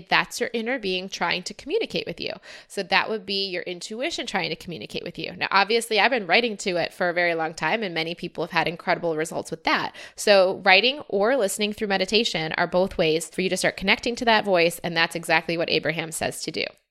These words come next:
So that would be my suggestion on that. Now we have Cams Berlin, who said, "Have you seen Health for Free,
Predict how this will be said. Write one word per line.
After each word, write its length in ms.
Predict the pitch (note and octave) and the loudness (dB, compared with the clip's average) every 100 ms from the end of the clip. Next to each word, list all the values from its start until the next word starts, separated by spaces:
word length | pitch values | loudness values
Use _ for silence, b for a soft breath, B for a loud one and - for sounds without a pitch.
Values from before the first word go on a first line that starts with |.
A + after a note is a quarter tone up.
| _ - | _ -8
So 140 | F3+ - - | -8 -6 2
that 160 | F3+ | 2
would 100 | F#3 | 2
be 140 | F#3 F3 | -4 -4
my 160 | F3 | -4
suggestion 500 | F#3+ E3+ C3+ - F3 | -4 -8 -8 -8 -8
on 80 | G3+ | -4
that. 300 | F#4 - - _ _ _ _ - | -4 -4 -10 _ _ _ _ 0
Now 180 | G3+ G#3 | 2 4
we 120 | G#3 | 2
have 460 | A3 G3+ F#3+ F#3 - _ | 2 4 2 0 -12 _
Cams 680 | - - A3 A3 A3+ A#3 A3 - - | -14 -4 2 2 2 -2 -10 -12 -2
Berlin, 420 | F#3 F3 A3 C#4 | 0 2 0 -2
who 120 | C#4 | -2
said, 340 | A#3+ A3 G3 G3 B B | 0 2 2 0 B B
"Have 200 | A#3 C4 | 2 4
you 100 | D#4 | 2
seen 260 | D#4 C4+ | 0 -6
Health 260 | A#3+ G#3+ A3 | 2 2 2
for 100 | G#3+ | -4
Free, 440 | - G3+ F#3+ G3 | -4 -2 0 0